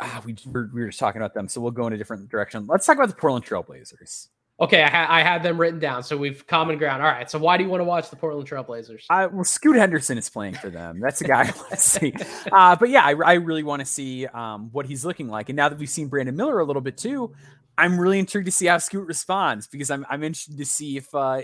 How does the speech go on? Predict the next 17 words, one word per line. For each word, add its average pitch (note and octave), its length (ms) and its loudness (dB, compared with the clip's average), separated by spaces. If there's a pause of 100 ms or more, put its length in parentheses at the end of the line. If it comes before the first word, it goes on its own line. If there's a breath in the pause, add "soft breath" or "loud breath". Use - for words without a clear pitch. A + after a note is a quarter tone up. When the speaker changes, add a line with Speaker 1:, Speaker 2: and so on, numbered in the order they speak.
Speaker 1:
if D3 180 -12
people D3 260 -12
that C#3 80 -6
were B2+ 200 -10
in C3 120 -10
the B2+ 60 -8
Miller B2 240 -8
camp D3+ 320 -12
will B2 160 -2
panic B2 580 -8 (200)
right D#3 200 2
away G3 460 0
if C#3 160 -2
Scoot D#3 260 -8
comes C#3 320 -4
out C3+ 180 2
hot. D#3 280 0